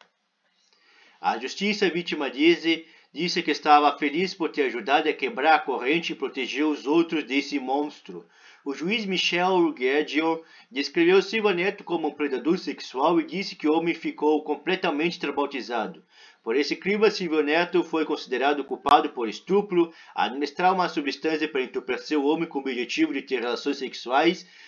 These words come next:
com ele e por ter o feito se envolver com, em atividades sexuais sem seu consentimento. Na Inglaterra, no país de Gales, a definição legal de estupro é quando alguém penetra intencionalmente,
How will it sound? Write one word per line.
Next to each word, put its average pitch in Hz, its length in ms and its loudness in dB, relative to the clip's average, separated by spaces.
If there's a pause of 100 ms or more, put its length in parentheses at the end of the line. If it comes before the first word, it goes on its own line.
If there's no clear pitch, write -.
(120)
com 123 180 -8
ele 170 280 2
e 147 260 4
por 143 320 -6
ter 160 260 0
o 151 80 2
feito 165 380 0
se 143 140 -6
envolver 127 340 -2
com, 147 400 2
em 139 200 -2
atividades 135 600 -4
sexuais 135 640 -4 (240)
sem 156 360 -2
seu 156 400 -2
consentimento. 147 840 -2
Na 117 140 -6
Inglaterra, 175 480 2
no 165 100 -4
país 151 220 4
de 139 80 -2
Gales, 135 400 0
a 147 40 -2
definição 143 500 -4
legal 147 320 0
de 147 80 -2
estupro 170 360 0
é 147 60 0
quando 143 380 -2 (340)
alguém 127 320 2
penetra 160 560 -2
intencionalmente, 170 1120 -2